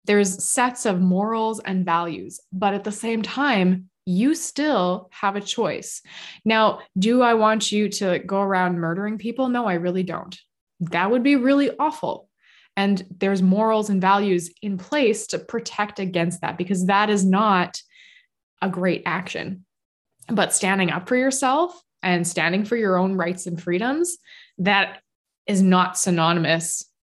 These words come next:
with murder. <laughs> Like, those are not even on the same playing field, even though, unfortunately, the government has told us that they are. So you always, no matter what, have the freedom to choose how you're gonna live your life.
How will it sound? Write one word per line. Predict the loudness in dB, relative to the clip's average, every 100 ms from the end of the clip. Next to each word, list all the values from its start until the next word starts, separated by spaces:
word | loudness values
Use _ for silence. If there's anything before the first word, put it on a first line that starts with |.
| _ -2
with | -2 0
murder. | -2 -2 -4 -8 -10 -6
<laughs> | -4 -6 _ -20 -18 -6 -2
Like, | 0 2
those | 2 4
are | 4
not | 6 6 4
even | 4
on | 4 2
the |
same | -2 -2 -4
playing | -2 -2 -2
field, | -2 -2 -2
even | -2 0 2
though, | 2 2 0 -2 -6 -14 -6
unfortunately, | -6 -2 -4 0 0 0 -2 -2 -6 -14 -20 _
the | 0
government | 0 0 0 2
has | 0 -4
told | -6 -2 0
us | -2 -4
that | -4 -2 -2
they | -4 -4
are. | -2 -2 -4 -16 _ _ _ -20 -20 -18 -8
So | 0 0 0 -6 _ _ 0
you | 4 6 6
always, | 6 6 4 4
no | 4
matter | 4 4 4
what, | 4 0 -2 -12 -8
have | -2 0 -2 -4
the |
freedom | -6 -2 0 0
to | 0
choose | -4 0 2 2 0 -6
how | -4 0 2
you're | 0
gonna | -2 -4
live | -8 -10
your | -6
life. | -6 -6